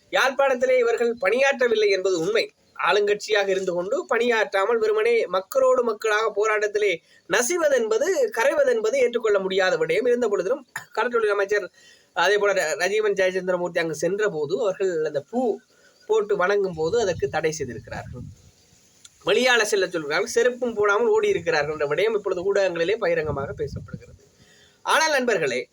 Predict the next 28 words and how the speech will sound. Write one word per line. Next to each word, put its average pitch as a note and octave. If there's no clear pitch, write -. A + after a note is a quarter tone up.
இந்த A#3
விடயமும் G#3+
சொல்லுக-, F3+
உல-, E3+
உலகத்திற்கு G3+
ஒரு E3
செய்தியை G3
சொல்கிறது E3
என்று E3
சொல்லி G#3
போராட்டக்காரர்கள் G3+
சொல்கிறார்கள். C3+
அதாவது, A#3
நீங்களெல்லாம் B3
இங்கே A3
வந்துட்டீங்கள், G3
ஜனாதிபதியின் G#3+
பிரதிநிதிகள் F3
வந்தால் G#3
சில F#3+
வேளைகளிலே A3
ஆளும் A#3+
அரசாங்கம் G#3
இவரோடு A3
ஆதரவாக B3
இருக்கிறது G3
என்று F3+
சொல்லி E3